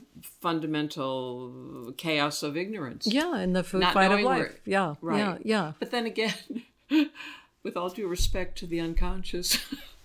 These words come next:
Speaker 2: Mm-hmm.
Speaker 1: I mean, when you're unconscious, you're unconscious. So this is,
Speaker 2: Of course.
Speaker 1: this is a call, in a sense, to, to help, uh, people remember that we can wake up and it's possible.
Speaker 2: Well, you know, I,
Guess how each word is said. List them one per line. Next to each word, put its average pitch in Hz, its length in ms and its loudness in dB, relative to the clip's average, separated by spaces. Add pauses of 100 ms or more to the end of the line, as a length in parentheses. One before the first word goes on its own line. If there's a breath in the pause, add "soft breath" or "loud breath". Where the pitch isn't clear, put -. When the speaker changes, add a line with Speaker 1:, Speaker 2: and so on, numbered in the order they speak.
Speaker 2:
Mm-hmm. 220 240 6
Speaker 1:
I 214 60 12
mean, 220 160 8
when 208 220 4
you're 196 120 0
unconscious, 196 600 -6
you're 165 100 -6
unconscious. 175 640 -12
So 165 160 -2
this 240 240 0
is, 226 140 2
Speaker 2:
Of 190 100 -6
course. 285 240 0
Speaker 1:
this 220 160 4
is 226 140 0
a 214 40 -4
call, 233 440 -4
in 165 100 -4
a 160 60 -4
sense, 202 400 -6
to, 156 160 -4
to - 240 -8
help, 160 400 -6 (100)
uh, 156 240 -8 (380 loud breath)
people 190 320 -2
remember 170 360 -2
that 156 160 -4
we 165 140 2
can 160 320 -6
wake 160 240 -4
up 208 240 -8
and 135 100 -8
it's 143 160 -6
possible. - 600 -12 (400 loud breath)
Speaker 2:
Well, 233 260 6
you 226 140 4
know, 208 200 4
I, 208 240 4